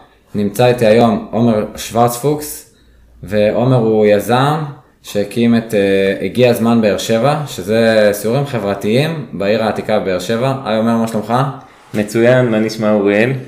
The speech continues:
Speaker 1: אני גם סבבה, טוב שבאת.
Speaker 2: יופי.
Speaker 1: אה, אז לפני שניכנס ליוזמה עצמה, אני אשמח קצת, אה, שתציג את עצמך באופן כללי, תספר לנו מה אתה עושה, כל מיני.
Speaker 2: חשבתי להתחיל בשיר.
Speaker 1: נו, אוקיי.
Speaker 2: אפשר להתחיל בשיר?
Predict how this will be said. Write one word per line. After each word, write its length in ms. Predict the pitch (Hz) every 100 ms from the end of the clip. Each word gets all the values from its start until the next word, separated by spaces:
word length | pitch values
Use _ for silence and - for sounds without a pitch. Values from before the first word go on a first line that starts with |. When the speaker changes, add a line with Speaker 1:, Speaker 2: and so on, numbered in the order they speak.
| - _
Speaker 1:
אני 240 | 90 113
גם 200 | 131 135
סבבה, 480 | 131 107 107 107 123 131 -
טוב 160 | 104 101
שבאת. 340 | 104 101 101 131 143 - - - -
Speaker 2:
יופי. 460 | 101 123 127 120 - - _ 90
Speaker 1:
אה, 60 | 92 92 92 92 92 90 - -
אז 300 | 98 98 95 - _ _
לפני 260 | 101 139 143
שניכנס 440 | 147 127 127 127
ליוזמה 460 | 127 107 104 117 117
עצמה, 320 | - 131 139
אני 100 | 107
אשמח 300 | - 110 110
קצת, 280 | - 113 -
אה, 200 | 104 98
שתציג 340 | - 95 117
את 80 | 104
עצמך 340 | 117 107 - 101 95 87
באופן 240 | 92 -
כללי, 320 | 101 92 113 139
תספר 300 | - 104 110
לנו 300 | 113 110 98 - - _ _ _ _ - _ _
מה 80 | 90 82
אתה 80 |
עושה, 400 | 76 - 117 110 92
כל 80 | -
מיני. 420 | 92 90 101 107 107
Speaker 2:
חשבתי 460 | - - 123 120 120
להתחיל 380 | 110 107 123 110
בשיר. 480 | 104 - 95 80 - - _ _ -
Speaker 1:
נו, 300 | 95 101 95
אוקיי. 220 | 92 90
Speaker 2:
אפשר 200 | 110 113
להתחיל 340 | 117 117 131
בשיר? 340 | 117 120 143